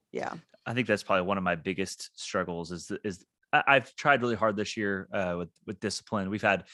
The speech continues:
Speaker 2: uh, we're currently, we're displaced. Our house was hit by a tornado a few months ago. So that's been,
Speaker 1: Oh, I'm
Speaker 2: that's made it
Speaker 1: so
Speaker 2: hard. <laughs>
Speaker 1: sorry.
Speaker 2: That's made it hard to be, I was, I was, uh, really,
Speaker 1: Wow.
Speaker 2: really excited about the next few months to work on this book project. And then our,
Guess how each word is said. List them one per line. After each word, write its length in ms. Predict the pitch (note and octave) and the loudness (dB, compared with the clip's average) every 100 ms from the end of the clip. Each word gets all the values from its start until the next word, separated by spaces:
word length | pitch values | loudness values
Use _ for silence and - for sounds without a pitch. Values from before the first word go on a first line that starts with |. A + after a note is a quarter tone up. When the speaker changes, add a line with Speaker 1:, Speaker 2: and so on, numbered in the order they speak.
| - - - | -20 -20 -10
Speaker 2:
uh, 240 | - F2+ E2 | -2 0 0
we're 200 | F#2+ G#2+ - _ _ _ _ - | -4 -8 -8 _ _ _ _ 4
currently, 260 | G#3+ D3+ | 8 8
we're 120 | B2 A#2 | 8 6
displaced. 540 | G2+ - A#2+ A#2 - | 4 2 6 6 6
Our 180 | G2+ G#2 | 4 4
house 280 | F#2 G#2+ G2 | 6 6 6
was 100 | F#2 | 2
hit 120 | A#2 | 2
by 120 | F#2+ | 4
a 40 | F#2+ | 2
tornado 400 | - G2+ G#2+ G#2+ | 2 2 6 4
a 40 | |
few 160 | G2+ A#2 | 4 2
months 180 | A2+ B2+ | 2 2
ago. 220 | A2+ A#2 | 4 4
So 80 | - | 8
that's 140 | C4+ | 8
been, 100 | D4+ D4+ | 10 8
Speaker 1:
Oh, 60 | |
I'm 60 | C4+ | 6
Speaker 2:
that's 180 | B3+ - | 6 8
made 120 | A2 | 8
it 20 | |
Speaker 1:
so 60 | - | 10
Speaker 2:
hard. 140 | G#3+ | 6
<laughs> 40 | - C4 C4+ D#4 | 6 6 8 10
Speaker 1:
sorry. 300 | C#4+ A3+ G#3+ | 8 8 8
Speaker 2:
That's 200 | C#3 A#3 | 6 8
made 140 | C#3 | 8
it 60 | C3+ | 10
hard 220 | B2 C3 | 10 8
to 80 | A#2 | 6
be, 160 | A2 C#3 | 4 6
I 100 | B2+ | 6
was, 240 | B2 - - - _ - | 6 0 -8 -20 _ 2
I 100 | A2 | 2
was, 280 | G#2+ G#2+ G2+ | 4 2 6
uh, 300 | A2 G#2 G2 G#3+ A3 | 8 8 6 6 8
really, 260 | F#3+ F#3+ | 10 8
Speaker 1:
Wow. 160 | D#3 G#3 - | 6 0 0
Speaker 2:
really 260 | C#3+ B3+ | 6 6
excited 380 | A#3+ - A3+ E3 | 6 6 4 6
about 180 | A#2 A#2 | 6 6
the 60 | A#2+ | 4
next 220 | C3+ - | 0 0
few 180 | D3+ C3 | -2 2
months 260 | B2 C3 | 2 0
to 80 | - | -4
work 220 | G#2 A#2+ | 0 2
on 100 | A#2+ | 2
this 140 | A2+ G#2 | 2 -2
book 180 | B2 G2+ | -4 2
project. 400 | B2 A#2+ B2 A#2 | 4 4 2 0
And 80 | G#2 | -2
then 100 | G2+ | 2
our, 180 | F#2+ | 0